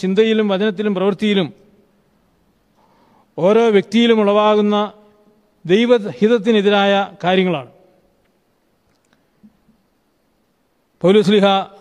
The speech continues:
ഗലാത്യ ലേഖനത്തിൽ അഞ്ചാം അധ്യായം പത്തൊൻപതാം വാക്യത്തിൽ പറയുന്നുണ്ട്, "ജവ-,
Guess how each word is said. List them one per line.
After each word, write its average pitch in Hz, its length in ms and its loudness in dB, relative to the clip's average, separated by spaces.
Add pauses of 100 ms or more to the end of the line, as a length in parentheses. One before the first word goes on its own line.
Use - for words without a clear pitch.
ഗലാത്യ 190 360 0
ലേഖനത്തിൽ 190 420 0
അഞ്ചാം 190 280 0
അധ്യായം 180 320 0 (120)
പത്തൊൻപതാം 185 440 -2
വാക്യത്തിൽ 175 340 -4
പറയുന്നുണ്ട്, 175 380 -4
"ജവ-, 196 240 0